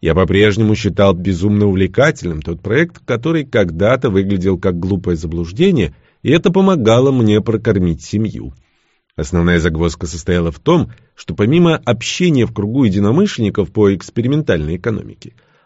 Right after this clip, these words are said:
Амос, Дэнни и я говорили преимущественно только друг с другом.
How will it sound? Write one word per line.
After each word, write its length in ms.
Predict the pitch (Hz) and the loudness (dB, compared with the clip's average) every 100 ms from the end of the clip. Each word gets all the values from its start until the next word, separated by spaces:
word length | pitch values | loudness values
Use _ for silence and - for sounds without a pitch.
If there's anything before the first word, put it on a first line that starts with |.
| _ | _
Амос, 540 | 107 117 123 151 170 92 | -2 2 4 4 2 0
Дэнни 560 | 87 107 110 139 151 - | 2 4 4 2 -2 -6
и 80 | 117 | -4
я 460 | 98 92 85 143 160 | -2 0 2 2 2
говорили 440 | 101 82 85 135 | 0 0 0 0
преимущественно 760 | 160 123 104 160 175 - 143 135 | 0 0 0 -2 -4 -6 -4 -4
только 500 | - 175 190 175 160 | 0 2 2 0 -2
друг 480 | 110 104 117 117 | 0 0 0 -2
с 120 | 95 90 | -8 -4
другом. 520 | 95 92 80 - | -2 -2 -4 -10